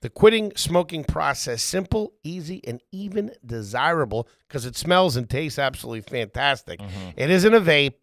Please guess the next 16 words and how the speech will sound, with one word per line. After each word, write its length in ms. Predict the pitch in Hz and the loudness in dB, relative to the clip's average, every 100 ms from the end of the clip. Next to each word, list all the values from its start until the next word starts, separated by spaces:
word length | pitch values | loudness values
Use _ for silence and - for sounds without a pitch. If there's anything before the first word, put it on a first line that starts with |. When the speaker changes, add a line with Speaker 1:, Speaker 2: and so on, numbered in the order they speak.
| - | -2
Speaker 2:
Nope. 200 | 131 160 | 0 2
Speaker 1:
It 100 | 120 | 4
doesn't 300 | 165 156 190 | 4 4 0
use 200 | 208 165 | -2 0
nicotine, 640 | 175 165 143 165 147 143 131 | 0 -2 0 2 4 2 -2
Speaker 2:
Uh-uh. 300 | 135 - 113 | -8 -4 2
Speaker 1:
but 160 | 151 | 4
instead 560 | 156 143 - 185 190 180 | 4 0 2 4 4 4
uses 600 | 143 165 190 143 156 113 | -2 -2 -2 -2 -4 -6
cores 600 | - - 196 226 240 180 | -6 2 6 8 6 2
infused 680 | 196 170 - 196 196 202 160 | -4 -6 -6 -4 -2 -2 -2
with 160 | 160 160 | -4 -6
the 80 | |
world's 420 | 135 165 165 156 - | -6 -2 0 -2 -4
super 340 | - 285 202 | -4 -2 -2
plants 500 | - 135 131 123 - | 0 0 0 -2 -6